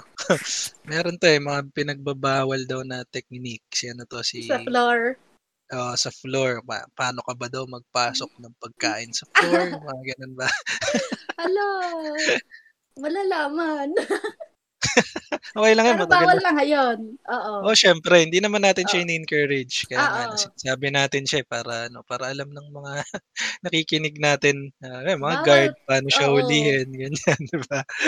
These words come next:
Speaker 2: Bawal 'to, pero wala na rin naman. Pero
Speaker 1: <laughs>
Speaker 2: dati, sa jacket.
Speaker 1: Sa jacket?
Speaker 2: Oo,
Speaker 1: Ah.
Speaker 2: mga pocket sa jacket. Tapos
Speaker 1: Medyo
Speaker 2: yung
Speaker 1: mahina, okay. <laughs>
Speaker 2: Bakit?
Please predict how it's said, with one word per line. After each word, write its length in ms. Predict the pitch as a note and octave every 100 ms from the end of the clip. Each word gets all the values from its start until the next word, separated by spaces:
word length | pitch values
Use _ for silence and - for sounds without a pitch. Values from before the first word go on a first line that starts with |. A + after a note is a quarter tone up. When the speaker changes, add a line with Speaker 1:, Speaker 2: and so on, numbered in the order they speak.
| C4
Speaker 2:
Bawal 380 | C#4 D4+ E4 E4
'to, 220 | D4+ D4
pero 200 | D4 D4+ D4+ D4+ -
wala 220 | C#4 C#4+
na 120 | C#4 C4+
rin 160 | C4
naman. 540 | G3+ F#3+ F#3+ F#3 F#3+ - _ _ - -
Pero 180 | C#4+ -
Speaker 1:
<laughs> 80 | B3+
Speaker 2:
dati, 720 | C#4 C#4 - A3 G#3+ G#3 G#3+ - _ _ _ _
sa 160 | - D4
jacket. 760 | A#3 C#4 A#3+ - C4+ C4+ B3+ _ _ _ _ _ _ _ _ _ _ _ _
Speaker 1:
Sa 120 | - C3+
jacket? 520 | C3+ B2+ A#2 B2 B2
Speaker 2:
Oo, 320 | A3+ A3+ C4+
Speaker 1:
Ah. 80 | D4+
Speaker 2:
mga 200 | C#4 B3 -
pocket 440 | - A3 G#3+ A#3+ -
sa 140 | B3+
jacket. 580 | A#3 A3+ G#3+ G3+ G#3 G#3+ - _ _ _
Tapos 300 | - C4+ D#4+ -
Speaker 1:
Medyo 100 | C4+
Speaker 2:
yung 240 | D#4 E4
Speaker 1:
mahina, 260 | D4 B3 F#3 - _ -
okay. 320 | C3+ C3+ C3 A#3+ - F#4+
<laughs> 220 | - -
Speaker 2:
Bakit? 340 | D4 G4 B4+